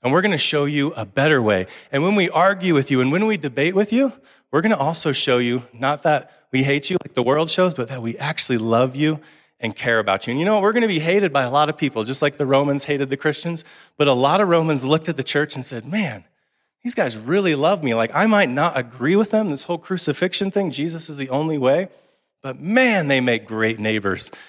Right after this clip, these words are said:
Man, they make great coworkers." And would that be true of us, Salt Church? We can debate passionately with the world. We're not gonna bow the knee to all the different identities in the culture, but we're gonna love people, and we're gonna show them the truth.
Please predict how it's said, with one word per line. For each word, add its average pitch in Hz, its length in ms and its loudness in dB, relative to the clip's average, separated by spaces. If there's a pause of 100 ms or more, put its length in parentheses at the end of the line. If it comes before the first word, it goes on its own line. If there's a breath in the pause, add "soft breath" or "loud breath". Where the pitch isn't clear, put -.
(160 loud breath)
Man, 220 380 2
they 156 100 2
make 139 280 -2
great 135 360 -2
coworkers." 107 680 -2 (240 loud breath)
And 131 100 0
would 220 140 2
that 220 160 4
be 170 100 -2
true - 240 -2
of 139 100 -2
us, 143 140 2
Salt 139 240 -2
Church? 151 320 -4 (240 soft breath)
We 160 100 -2
can 165 200 -2
debate 127 520 -4
passionately 147 640 -2
with 120 160 -4
the 113 100 -4
world. 113 220 2
We're 127 80 -2
not 175 180 0
gonna 139 160 -2
bow 135 440 2
the 127 160 0
knee 131 360 2 (240 loud breath)
to 147 100 -2
all 156 220 4
the 147 120 0
different 143 340 -2
identities 120 680 -2
in 117 80 -4
the 104 80 -4
culture, 110 500 -4 (600 soft breath)
but 131 80 -2
we're 151 100 0
gonna 131 160 -2
love 107 420 0
people, 107 260 -6
and 110 40 -4
we're 160 100 4
gonna 165 180 0
show 143 320 2
them 143 120 2
the 123 80 0
truth. 156 480 0